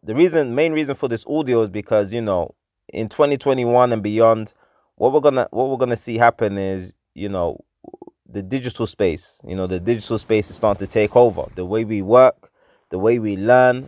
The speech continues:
the way we shop, and even our currency is transitioning more to a, um, digital space more than ever. So we can watch things happen or capitalize from it, right? I'm literally showing you how you can make money from the things that you use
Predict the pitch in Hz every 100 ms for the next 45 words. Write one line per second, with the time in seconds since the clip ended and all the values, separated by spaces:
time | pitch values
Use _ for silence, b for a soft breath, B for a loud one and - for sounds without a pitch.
0 | - 85 101 120 104 98 - 151 147 -
1 | - _ _ _ _ _ _ - 107 151
2 | 156 143 131 - 165 165 117 - 104 101
3 | _ _ _ _ _ - 104 117 110 123
4 | 127 117 107 110 117 110 113 101 104 101
5 | 90 _ _ _ - 92 98 117 107 -
6 | 104 - 104 101 110 104 101 - 113 87
7 | 80 _ _ 95 139 - 147 131 151 -
8 | 135 120 123 - 117 107 104 _ _ -
9 | - 185 - 113 110 95 - 95 87 69
10 | 110 139 - _ _ _ _ _ _ 95
11 | 107 151 - 139 127 - 147 160 127 113
12 | 104 101 104 107 120 117 98 101 117 85
13 | 107 117 107 90 87 _ _ _ _ -
14 | 104 98 - 120 110 107 104 104 101 127
15 | 123